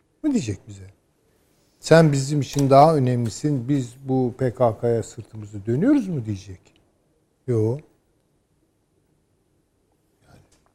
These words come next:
düpedüz geliyorlar. Ama bakın biz bunu ilk günden söylüyoruz. Ben o ifadeyi kullandığımı hatırlıyorum. Türkiye'ye artık bodoslama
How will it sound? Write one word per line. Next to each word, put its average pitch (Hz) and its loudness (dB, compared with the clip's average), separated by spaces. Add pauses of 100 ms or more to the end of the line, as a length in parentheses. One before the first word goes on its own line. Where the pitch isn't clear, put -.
(800)
düpedüz 262 0
geliyorlar. 143 8 (100)
Ama 120 -2
bakın 160 2
biz 160 -4
bunu 170 4
ilk 190 -2
günden 202 8
söylüyoruz. 101 -2 (540)
Ben 135 4
o 156 6
ifadeyi 165 6
kullandığımı 175 6
hatırlıyorum. 98 -8 (920)
Türkiye'ye 180 6
artık 139 4
bodoslama 131 6